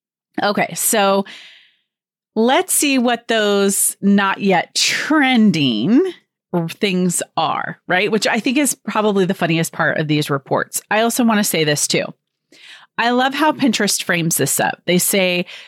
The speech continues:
"Fads are a signal of what's now. Pinterest trends predicts what's next."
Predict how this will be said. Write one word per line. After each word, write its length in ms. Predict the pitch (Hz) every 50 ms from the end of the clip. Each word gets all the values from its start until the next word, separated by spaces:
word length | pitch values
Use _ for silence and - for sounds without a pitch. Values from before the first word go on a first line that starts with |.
| - _ _
"Fads 520 | - - - 240 220 226 254 269 254 -
are 140 | 285 269 269
a 60 | 277
signal 560 | 262 - - - 220 190 180 170 190 190 190 -
of 180 | - 180 160
what's 420 | 156 160 165 156 139 - - - 160
now. 720 | 165 165 170 165 160 151 139 131 135 175 220 247 269 - _ _ _ _ _ _ _ _ _ _ -
Pinterest 440 | - 262 220 214 - 247 233 - -
trends 460 | - - 214 196 196 196 196 196 -
predicts 500 | - - - 202 175 180 - - - -
what's 560 | 170 160 156 165 156 - - - - - - - _ _ _
next." 720 | - 165 170 160 127 - - _ - - - - - -